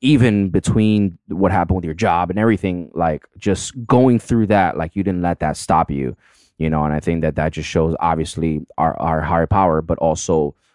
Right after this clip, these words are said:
um, you just persevering and going through, you know? And I think that, uh, you have such a, such a good attitude towards it now. Um, and obviously it's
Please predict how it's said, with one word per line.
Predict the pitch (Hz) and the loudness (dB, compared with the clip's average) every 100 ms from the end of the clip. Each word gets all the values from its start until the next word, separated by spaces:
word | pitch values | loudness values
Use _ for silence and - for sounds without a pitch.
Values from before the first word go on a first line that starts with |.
| _ | _
um, | - 80 76 65 50 50 _ - | -6 -4 -4 -8 -14 -20 _ -4
you | 113 123 107 | 4 6 6
just | 92 87 | 2 -4
persevering | - 98 - 87 92 85 80 | 0 0 0 -2 0 0 -4
and | 80 | -2
going | 90 87 82 | 0 0 -2
through, | - 87 80 | 0 2 2
you | 71 80 | 0 -2
know? | 80 76 | -4 -4
And | 76 | -8
I | |
think | 76 85 80 | -8 -8 -4
that, | 82 78 - _ _ _ _ - | 0 0 -2 _ _ _ _ -4
uh, | 82 80 76 76 - _ - | 0 2 2 -2 -6 _ -14
you | 92 101 110 101 | -4 2 4 4
have | 87 87 82 78 98 | 4 2 2 -2 -6
such | - 98 - | -2 -2 2
a, | 92 85 65 - _ _ | 0 2 -2 -8 _ _
such | - 98 | -6 -4
a | 90 | -2
good | 101 95 | 0 0
attitude | - 87 90 - 87 | 2 -2 -4 -4 -4
towards | - 101 98 | 0 0 2
it | 95 | -2
now. | 82 82 95 139 _ _ _ - | -4 0 0 -2 _ _ _ -8
Um, | 78 80 - | -4 -4 -4
and | 95 104 85 - | -4 -4 -6 -4
obviously | 87 87 78 87 78 - | -2 -2 -4 -6 -8 -6
it's | 87 90 76 - | -4 -4 -4 -12